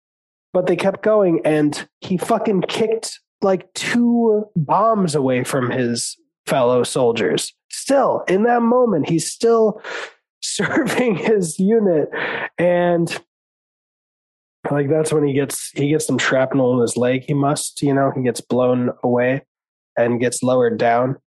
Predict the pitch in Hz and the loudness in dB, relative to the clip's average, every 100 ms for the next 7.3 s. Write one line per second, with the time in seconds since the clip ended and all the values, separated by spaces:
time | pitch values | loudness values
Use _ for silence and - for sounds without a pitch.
0 | _ _ _ 151 175 175 170 151 190 165 | _ _ _ 0 2 2 2 0 -2 -2
1 | 175 - _ - - - - 151 165 160 | -4 -4 _ -8 -6 -6 -2 0 2 2
2 | 165 160 127 135 139 131 127 123 - 147 | 0 0 0 0 -2 -2 -2 -2 -2 -2
3 | 120 - 180 - - 151 - 175 - 139 | -2 -2 -2 -4 -6 -4 -2 -2 -2 -2
4 | 143 135 - - 139 139 160 160 160 - | 0 0 -2 -2 -2 0 2 2 0 -4
5 | _ - - - _ 160 - 220 170 - | _ -20 -18 -18 _ -6 -4 -2 -2 -4
6 | - 190 180 175 165 190 151 151 156 151 | -2 0 2 0 -2 -2 0 2 2 2
7 | 147 170 | 0 -2